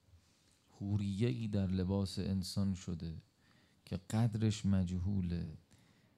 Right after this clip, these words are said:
همه کوثر و برکت در خانه حضرت زهرا سلام الله علیها است. دلیلش چیه؟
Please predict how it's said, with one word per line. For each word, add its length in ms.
همه 600
کوثر 720
و 100
برکت 840
در 240
خانه 500
حضرت 280
زهرا 380
سلام 400
الله 140
علیها 460
است. 220
دلیلش 640
چیه؟ 440